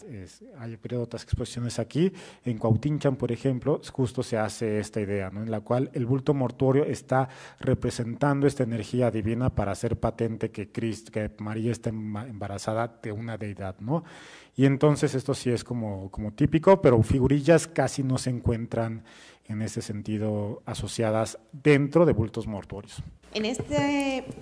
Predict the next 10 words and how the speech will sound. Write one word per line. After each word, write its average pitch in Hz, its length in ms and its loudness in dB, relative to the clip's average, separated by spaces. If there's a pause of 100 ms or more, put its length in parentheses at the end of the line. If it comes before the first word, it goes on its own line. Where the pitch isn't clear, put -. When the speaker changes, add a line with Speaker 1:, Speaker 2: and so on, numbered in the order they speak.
(220)
Speaker 2:
eh, 202 320 -2
fragmento 208 540 -4
de 247 100 -2
pintura 208 420 -4
mural 185 420 0
donde 190 220 -8
estaba 196 300 -2
este 214 200 -8
espacio 202 420 -6
acuático, 180 680 -4